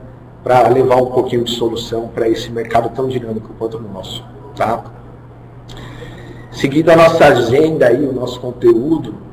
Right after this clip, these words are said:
a gente vai flutuar aí sobre alguns assuntos, entre eles a apresentação do problema, né? Quais são,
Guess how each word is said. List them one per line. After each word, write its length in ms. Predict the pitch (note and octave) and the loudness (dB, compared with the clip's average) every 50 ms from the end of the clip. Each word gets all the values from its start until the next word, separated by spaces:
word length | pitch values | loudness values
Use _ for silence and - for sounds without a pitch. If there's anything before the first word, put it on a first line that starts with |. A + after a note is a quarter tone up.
| - - - - - - - - - - - - - - - - - | -20 -20 -20 -20 -20 -20 -20 -20 -20 -20 -20 -20 -20 -20 -20 -14 -8
a 120 | G2 A2 A#2 | -4 -2 -2
gente 220 | A#2+ C3 C3 C3+ | -2 -2 -4 0
vai 220 | C3+ C#3+ D3 D3 D3 C#3+ C3 B2+ A#2+ A2+ - - | 4 6 8 8 8 8 6 4 2 0 -4 -4
flutuar 360 | - C#3+ B2 - C#3 B2+ B2+ C3 | -4 -6 -2 2 4 6 6 6
aí 140 | C3+ C3 | 6 4
sobre 280 | - - - C3+ B2+ C3+ | 2 2 0 0 2 2
alguns 280 | C3 C3 C3 - - B2+ | 2 2 0 -2 0 0
assuntos, 480 | A2+ - - - - C#3+ D3+ - - | 0 0 0 -2 -2 -2 0 0 0
entre 320 | C#3+ C3+ B2+ - A#2+ A#2 A#2+ | -2 -2 -2 -4 -2 0 2
eles 460 | B2+ C3 C3 A#2+ A2 - - - - - - - - - - - - | 2 2 2 -2 -4 -8 -12 -16 -18 -20 -20 -20 -20 -20 -20 -10 -4
a 60 | - | -2
apresentação 960 | - - B2+ B2+ B2+ C3 C3 B2 C#3 B2 C3+ B2+ - - D3+ D3+ D3+ C#3+ C3+ B2+ | 0 2 2 2 2 2 2 2 2 2 2 0 0 2 4 4 4 4 4 2
do 140 | B2+ B2+ | -4 -6
problema, 580 | - - B2+ A2+ - - A#2+ B2 - B2+ A#2+ A2+ | -2 0 0 0 2 2 2 2 2 2 0 -2
né? 280 | A2+ B2 C3 C3+ C3 B2 | -2 0 0 0 0 -2
Quais 240 | - - A#2+ A#2+ | -2 -6 -6 -6
são, 340 | - - C3+ C3 C3 C3 A#2 | -6 -4 -4 -2 -2 -2 -4